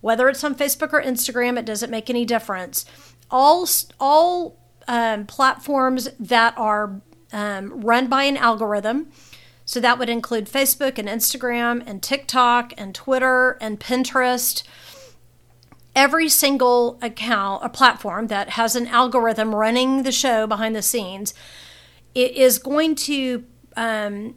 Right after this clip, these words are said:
work harder to promote your content if you are consistently putting new content on the platform. So consistency is the number one thing that's gonna help you grow your account.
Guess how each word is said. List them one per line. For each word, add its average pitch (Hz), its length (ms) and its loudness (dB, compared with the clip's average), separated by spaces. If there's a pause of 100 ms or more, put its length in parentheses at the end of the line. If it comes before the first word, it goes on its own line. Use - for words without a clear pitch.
work 277 340 0
harder 240 380 2
to 220 140 -6
promote 220 300 -4
your 208 140 -8
content 254 720 -2 (120)
if 233 180 -4
you 240 140 -4
are 202 160 0 (160)
consistently 226 800 -2
putting 220 460 -4
new 214 140 -2
content 202 560 -6
on 214 140 -6
the 190 80 -10
platform. - 680 -10 (440)
So 226 280 0
consistency 240 880 -2
is 208 140 -4
the 208 100 -8
number 254 320 0
one 254 200 0
thing 214 320 -4
that's - 200 -6
gonna 220 140 -6
help 220 220 -4
you 214 80 -6
grow 208 200 -2
your 185 240 -6
account. 180 460 -6